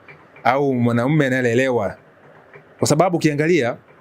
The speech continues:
silaha anazo-, anazopewa sasa hivi Syria, anapewa tu na Uturuki na Marekani kidogo na Vilahela kidogo,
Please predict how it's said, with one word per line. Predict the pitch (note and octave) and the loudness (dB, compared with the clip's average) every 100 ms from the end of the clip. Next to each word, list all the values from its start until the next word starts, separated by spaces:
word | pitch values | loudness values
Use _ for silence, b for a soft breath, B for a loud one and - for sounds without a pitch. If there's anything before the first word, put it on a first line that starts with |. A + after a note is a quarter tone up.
| - - - - - - - - | -20 -20 -20 -20 -20 -20 -20 -16
silaha | - - D#3+ F3 | -4 2 2 2
anazo-, | D#3+ D3+ | -2 0
anazopewa | D3+ D3+ - C#3+ | 2 2 2 2
sasa | A#2+ | 2
hivi | C3 | 0
Syria, | A#2+ A#2+ G2 A2 - - - - - - - | 0 0 0 -4 -12 -20 -20 -20 -20 -10 -4
anapewa | A2+ C3+ C3+ | -2 0 0
tu | A2+ | 0
na | |
Uturuki | G#2 A2 D#3 E3+ F3 - - - - - - - - - - | 0 0 -2 -2 -12 -14 -20 -20 -20 -20 -20 -20 -20 -20 -6
na | A2 | -2
Marekani | G#2+ A2 B2 C3+ | 0 0 0 0
kidogo | B2+ C3+ C#3+ | 0 2 2
na | A2 | 0
Vilahela | G#2 G#2 F#3+ | 0 2 0
kidogo, | - B2 D3+ | 2 0 0